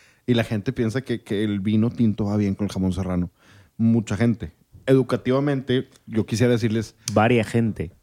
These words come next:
Speaker 1: varia gente, eh, búsquense un jerez, búsquense un champán.
Speaker 2: Esto.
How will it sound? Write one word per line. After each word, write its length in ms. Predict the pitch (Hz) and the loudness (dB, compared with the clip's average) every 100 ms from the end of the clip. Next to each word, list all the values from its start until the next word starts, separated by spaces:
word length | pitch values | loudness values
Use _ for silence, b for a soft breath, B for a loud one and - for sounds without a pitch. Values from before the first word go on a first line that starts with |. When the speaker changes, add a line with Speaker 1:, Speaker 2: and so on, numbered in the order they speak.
| _ _ | _ _
Speaker 1:
varia 420 | 131 127 127 143 | -2 0 2 0
gente, 540 | 139 147 143 110 107 - | 0 0 0 0 -2 0
eh, 240 | 120 120 123 | 2 4 2
búsquense 680 | 123 127 - 151 143 156 | 2 0 2 -2 0 0
un 160 | 143 127 | 0 0
jerez, 640 | - 127 107 110 - - _ _ b b b _ | -2 -2 -2 -4 -10 -20 _ _ b b b _
búsquense 420 | 117 107 127 113 | -2 0 0 0
un 80 | 110 | 0
champán. 580 | 120 120 113 90 87 104 | 0 0 0 0 0 -2
Speaker 2:
Esto. 460 | 101 - - 123 | -8 -10 -10 -10